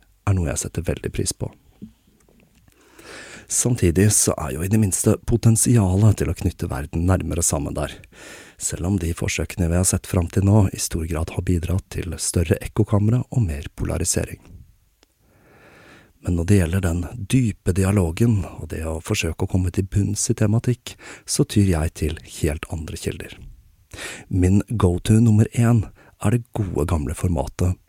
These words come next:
bøker. Et annet fint alternativ om dagen, det er podcaster. Jeg tror litt av grunnen til at disse langformatpodcastene er blitt så populære, er at folk savner mer dyptpløyende innhold,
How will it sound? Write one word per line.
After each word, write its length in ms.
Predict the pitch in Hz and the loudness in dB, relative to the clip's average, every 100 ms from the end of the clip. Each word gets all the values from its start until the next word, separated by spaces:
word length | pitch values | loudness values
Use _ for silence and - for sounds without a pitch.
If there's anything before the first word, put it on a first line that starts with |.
| _ | _
bøker. 540 | - - - - - - - _ _ _ _ _ - _ _ _ _ _ - | -4 -2 -6 -8 -8 -12 -20 _ _ _ _ _ -20 _ _ _ _ _ -4
Et 80 | - 82 | -2 0
annet 320 | 71 73 - | -2 -2 -4
fint 240 | 92 82 - | -4 -2 -2
alternativ 560 | 90 87 82 104 98 | 0 2 2 4 4
om 80 | 104 | 4
dagen, 380 | 104 101 147 143 _ _ | 2 2 0 -2 _ _
det 160 | - 120 | -2 0
er 80 | - | 0
podcaster. 680 | - - - - - - - - - - - _ _ - - - - - - | -4 -8 -8 -8 -8 -12 -18 -20 -20 -20 -20 _ _ -20 -20 -20 -18 -20 -18
Jeg 100 | - | -8
tror 160 | 87 80 | -4 -4
litt 160 | - - | -2 -2
av 100 | 87 | 0
grunnen 300 | 85 73 101 101 | 0 0 0 0
til 120 | 76 | -4
at 140 | 73 | -2
disse 260 | 90 - 85 76 | -2 -2 -2 -2
langformatpodcastene 1500 | 90 104 123 80 71 87 85 95 - 107 98 85 87 - 92 | 0 2 2 0 -2 0 2 0 2 2 2 0 0 2 2
er 60 | 90 | 2
blitt 160 | 98 | 0
så 80 | - | -2
populære, 520 | 107 107 117 98 98 107 | -2 0 2 4 6 4
er 400 | - - 90 82 | 0 -10 -4 -2
at 120 | 90 | -2
folk 240 | 87 82 - | -2 -4 -2
savner 460 | - 107 82 87 - | 2 2 2 0 0
mer 260 | 101 90 - | 2 2 0
dyptpløyende 840 | 110 - - - - 104 92 107 110 | -4 -4 -6 -6 2 4 6 6 4
innhold, 300 | 95 98 | 4 2